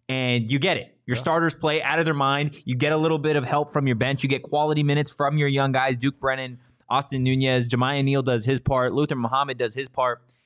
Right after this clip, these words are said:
Speaker 1: and the starters go crazy. Like, this is your perfect game,
Speaker 2: Yeah.
Speaker 1: right? At home, it looked like the crowd showed up when, in reality,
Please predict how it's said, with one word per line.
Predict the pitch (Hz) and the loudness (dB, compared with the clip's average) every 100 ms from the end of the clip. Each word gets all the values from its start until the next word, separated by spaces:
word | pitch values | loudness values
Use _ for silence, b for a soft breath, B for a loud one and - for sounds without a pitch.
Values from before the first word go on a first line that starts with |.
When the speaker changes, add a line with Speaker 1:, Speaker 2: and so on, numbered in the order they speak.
| - | -6
Speaker 1:
and | 151 | -4
the | |
starters | 156 208 196 | 0 0 0
go | 208 185 | 0 0
crazy. | 208 220 113 - b b b | 0 -2 -4 -10 b b b
Like, | 147 127 - _ - | -4 -4 -12 _ -6
this | 127 226 | -2 0
is | 220 165 | 0 0
your | 160 | 0
perfect | 143 147 123 104 87 | 0 0 -2 -4 -10
game, | 85 - - - | -14 -16 -20 -6
Speaker 2:
Yeah. | 98 | -2
Speaker 1:
right? | 131 - | -2 -2
At | - 190 - | -2 -2 -2
home, | 151 170 156 160 B B | 0 0 0 -2 B B
it | 151 139 | -2 0
looked | 151 185 | 0 0
like | 185 180 | -2 -2
the | 175 | -4
crowd | - 156 156 151 | -2 0 0 0
showed | 160 147 143 | 0 0 0
up | 123 - - | -2 -6 -6
when, | 135 131 131 - | -4 -4 -6 -10
in | 139 | -6
reality, | 151 135 131 147 160 165 | -2 0 0 0 -2 -6